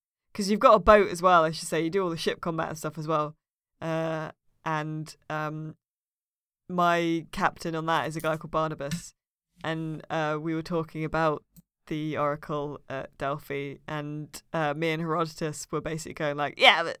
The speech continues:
I mean, it's just a woman, and she's pretty high in that." And, uh, and then Barnabas was like, "No, th-, this, these wise words are delivered from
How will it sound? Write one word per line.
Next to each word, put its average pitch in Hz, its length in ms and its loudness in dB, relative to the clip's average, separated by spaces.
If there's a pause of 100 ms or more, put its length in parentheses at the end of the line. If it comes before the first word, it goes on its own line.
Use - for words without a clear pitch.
(100)
I 196 80 4
mean, 175 260 2
it's 185 120 -8
just 220 180 2
a 165 60 -2
woman, 160 420 2 (160)
and 143 180 -10
she's - 200 -8
pretty 156 200 2
high 165 280 8
in 156 80 -4
that." 156 220 -2 (140)
And, 156 300 -14 (640)
uh, 156 400 -2 (320)
and 165 120 -2
then 156 100 -2
Barnabas 156 400 0
was 165 80 -10
like, 160 160 -2
"No, 240 340 8
th-, 202 240 -2
this, 220 240 0 (200)
these 220 220 -2
wise 190 300 8
words 180 220 4
are 170 40 -12
delivered 185 440 0
from 185 480 -2